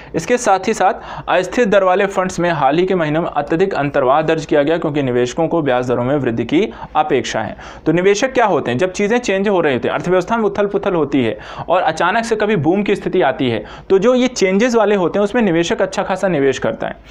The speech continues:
कि आपको आगे चलकर क्या होगा, अच्छा खासा profit मिलने के chances होते हैं।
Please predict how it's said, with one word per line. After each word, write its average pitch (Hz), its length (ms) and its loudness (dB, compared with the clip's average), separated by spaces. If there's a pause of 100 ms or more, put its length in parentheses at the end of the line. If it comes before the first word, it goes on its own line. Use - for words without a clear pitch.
(240)
कि 190 60 2
आपको 196 400 4
आगे 156 380 2
चलकर 208 300 0
क्या 202 120 0
होगा, 175 200 0
अच्छा 170 360 -4
खासा 190 300 -2
profit 165 420 -2
मिलने 139 200 -2
के 143 120 -2
chances 117 400 -4
होते 110 200 -8
हैं। - 140 -12